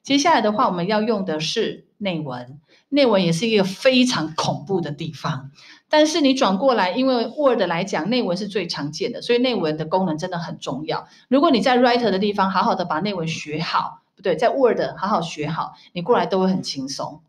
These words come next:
好，那没学好都会很惨。好，回来，回来看 Word。在 Word 里面呢，好，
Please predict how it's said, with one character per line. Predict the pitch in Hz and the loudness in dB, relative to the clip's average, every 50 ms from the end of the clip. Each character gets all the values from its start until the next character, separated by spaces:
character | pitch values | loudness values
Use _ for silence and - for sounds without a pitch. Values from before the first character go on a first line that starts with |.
| _ _ | _ _
好， | - - 143 | -10 -6 -2
那 | 208 247 320 302 165 165 | 0 2 2 2 0 0
没 | 208 233 | 0 0
学 | 254 247 220 | 2 2 2
好 | 220 226 190 | 2 2 2
都 | - 190 180 | 2 0 0
会 | 185 | 0
很 | 175 156 151 | 0 -2 -4
惨。 | 151 - - - - - - - - | -6 -8 -10 -12 -12 -14 -20 -20 -8
好， | - - 165 170 | -4 -2 -2 0
回 | 175 202 196 | 0 0 0
来， | 208 196 180 190 - _ _ _ | 0 0 -2 -6 -10 _ _ _
回 | _ - 196 | _ -6 -6
来 | 185 | -6
看 | 185 185 208 196 180 | -6 -6 -6 -6 -6
Word。 | 180 160 156 - - _ _ _ _ _ _ _ _ _ _ _ _ _ _ _ _ _ _ _ _ _ _ _ _ _ _ - - - - _ - | -6 -6 -8 -10 -12 _ _ _ _ _ _ _ _ _ _ _ _ _ _ _ _ _ _ _ _ _ _ _ _ _ _ -20 -20 -20 -20 _ 0
在 | - 320 | 2 4
Word | 339 339 330 262 | 6 6 6 6
里 | 233 190 190 190 | 4 4 2 2
面 | 208 240 254 233 | 2 2 2 2
呢， | 214 202 196 190 196 | 2 0 0 0 0
好， | 208 208 185 151 127 147 165 | 0 0 0 -2 -2 -4 -8